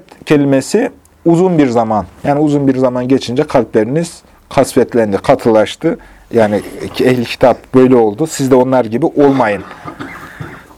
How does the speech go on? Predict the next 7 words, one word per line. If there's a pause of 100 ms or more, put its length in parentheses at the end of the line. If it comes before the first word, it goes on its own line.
(760)
Yani
bunun
manası (720)
Allah'ın
zikrini,
Allah'ın
vahyini